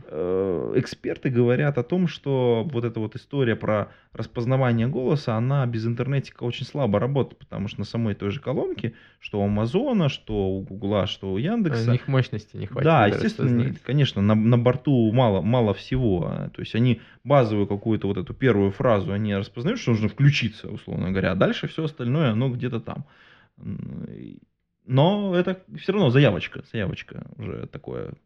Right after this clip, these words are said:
Speaker 2: Ну да, щас, э, в, в ю иксе всё более и более популярный, м, тренд — это голосовой интерфейс. То есть,
Speaker 1: Мгм.
Speaker 2: эм, м, мне кажется, вот, э, в том году был на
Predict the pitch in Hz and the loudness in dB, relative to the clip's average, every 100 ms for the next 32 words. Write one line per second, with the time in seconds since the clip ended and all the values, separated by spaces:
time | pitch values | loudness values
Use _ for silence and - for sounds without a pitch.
0 | 147 127 123 131 117 120 139 139 - 110 | -12 -6 -2 0 0 0 0 -2 -2 -4
1 | - - 110 107 104 107 104 104 110 113 | -4 -8 0 2 2 0 -2 -6 -8 -4
2 | 110 110 123 - 123 - 117 107 110 107 | 0 0 0 -4 -10 -6 -6 0 2 2
3 | 104 104 110 104 101 104 110 104 107 107 | 0 2 2 2 0 -6 0 2 4 2
4 | 101 98 98 101 - _ _ _ _ _ | 0 -2 -2 -6 -10 _ _ _ _ _
5 | 123 110 107 107 98 110 113 120 - 101 | -12 -8 -6 -6 -6 -4 -4 -4 -6 -6
6 | 98 104 104 - 113 110 98 - - - | -2 -2 -2 -2 0 0 -2 -8 -12 -10
7 | 92 - _ _ _ _ _ _ _ 101 | -12 -12 _ _ _ _ _ _ _ -6
8 | 98 98 101 101 101 101 101 - - _ | -4 0 0 0 -2 -4 -8 -10 -16 _
9 | _ 196 104 104 104 - - _ _ 104 | _ -16 -12 -10 -10 -14 -20 _ _ -14
10 | 113 110 - - 104 101 _ _ - 50 | -8 -8 -10 -8 -6 -6 _ _ -20 -16
11 | 50 _ _ _ _ _ _ _ _ _ | -16 _ _ _ _ _ _ _ _ _
12 | _ _ _ 110 101 101 101 101 107 101 | _ _ _ -10 -6 -4 -4 -4 -4 -4
13 | 104 98 95 95 139 | -4 -4 -4 -4 -8